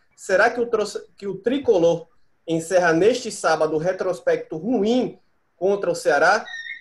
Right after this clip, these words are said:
Comigo hoje estão aqui Pedro Tomé e Thiago Pereira. Meus amigos, imagino que o torcedor do Vitória esteja indignado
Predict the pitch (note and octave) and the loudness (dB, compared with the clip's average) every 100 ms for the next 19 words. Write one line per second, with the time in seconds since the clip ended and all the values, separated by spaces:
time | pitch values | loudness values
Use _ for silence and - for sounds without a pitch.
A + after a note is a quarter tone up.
0 | _ _ _ _ - G#3+ B3 G#3+ G#3 G#3 | _ _ _ _ 0 2 2 4 4 4
1 | G3+ G#3 G3 F3+ G3 - - B3 B3+ A#3 | 0 0 0 0 -6 -4 4 6 6 4
2 | G#3+ F#3 F#3+ F#3 - G3 G#3 G3 F3+ D3+ | 4 4 4 2 0 2 2 0 -2 2
3 | D#3 F3 F3+ F3+ G#3+ G#3+ G#3+ A#3 A#3+ F#3 | 4 4 2 2 2 4 4 4 2 -6
4 | - - A#3 B3 F#3+ B3+ B3 A#3 A3+ G3+ | -10 -6 0 2 2 2 2 2 0 -2
5 | G3 F3+ E3 F3 F3+ F3+ - F3+ F3+ F#3+ | -4 -6 -4 -2 -2 -4 -6 -4 -2 -2
6 | - B3+ A#3+ B3 G3+ D#3+ C#3 D3 F3 | -2 -2 -2 -4 -4 0 2 2 -2